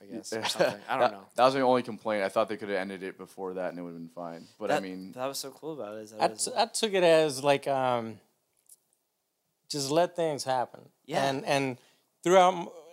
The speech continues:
Speaker 3: obviously, that's the
Speaker 1: Yeah,
Speaker 3: name
Speaker 1: it's
Speaker 3: of
Speaker 1: the name of the
Speaker 3: it. <laughs>
Speaker 1: song. Let it happen.
Speaker 3: So
Speaker 1: But yeah, let things happen.
Speaker 3: But throughout my life, whenever I've tried to push hard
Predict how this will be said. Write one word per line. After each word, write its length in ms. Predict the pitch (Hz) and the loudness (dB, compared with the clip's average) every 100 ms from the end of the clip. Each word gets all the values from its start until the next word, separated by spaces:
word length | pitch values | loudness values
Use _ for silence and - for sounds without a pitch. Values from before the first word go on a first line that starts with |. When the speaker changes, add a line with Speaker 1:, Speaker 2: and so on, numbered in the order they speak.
| _ - | _ 2
Speaker 3:
obviously, 420 | 135 123 - 120 | 4 2 -4 -2
that's 200 | 120 - | -2 2
the 60 | |
Speaker 1:
Yeah, 120 | 120 185 | 8 10
Speaker 3:
name 60 | |
Speaker 1:
it's 80 | 170 | 10
Speaker 3:
of 40 | |
Speaker 1:
the 60 | 220 | 10
name 100 | 214 | 8
of 80 | - | 10
the 80 | 262 | 4
Speaker 3:
it. 40 | |
<laughs> 20 | |
Speaker 1:
song. 60 | - | 6
Let 180 | 165 165 | 4 6
it 80 | 156 | 4
happen. 300 | 156 151 127 | 2 0 0
Speaker 3:
So 220 | 185 160 | 4 4
Speaker 1:
But 80 | 160 | 4
yeah, 140 | 208 | -2
let 180 | 151 156 | -6 -8
things 220 | 175 175 | -10 -12
happen. 220 | 127 110 107 110 _ _ _ _ | -16 -18 -20 _ _ _ _ _
Speaker 3:
But 160 | 147 - | -10 4
throughout 280 | 202 185 | 8 8
my 120 | 170 160 | 6 4
life, 500 | 147 170 156 123 - _ _ _ _ - | 6 4 4 0 -10 _ _ _ _ -4
whenever 340 | 147 160 170 | 4 6 8
I've 200 | 156 147 | 6 4
tried 400 | - 156 151 147 | 2 2 2 0
to 360 | - 131 123 113 - _ | -2 -2 -4 -6 -12 _
push 300 | - 156 - | 2 2 4
hard 540 | 131 135 143 143 151 | 6 8 6 4 -2